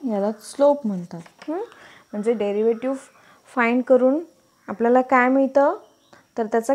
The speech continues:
gradient मिळतो किंवा slope मिळतो असं पण म्हणू शकतो. Next,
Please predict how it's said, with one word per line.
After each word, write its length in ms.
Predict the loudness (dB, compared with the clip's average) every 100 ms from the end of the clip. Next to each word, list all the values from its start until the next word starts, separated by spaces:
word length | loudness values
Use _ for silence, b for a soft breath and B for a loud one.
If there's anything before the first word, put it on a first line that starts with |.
| 2
gradient 580 | 2 4 4 4 2 -4
मिळतो 300 | -6 -6 -6
किंवा 340 | -4 -2 -4
slope 440 | -4 6 6 6
मिळतो 240 | 0 -2 -2
असं 180 | -4 -4
पण 160 | -4
म्हणू 260 | -2 -4 -4
शकतो. 380 | -8 -14 -14 -16 -18 -20 -20 -20 -20 -20 _ b b -6
Next, 400 | -4 -4 -10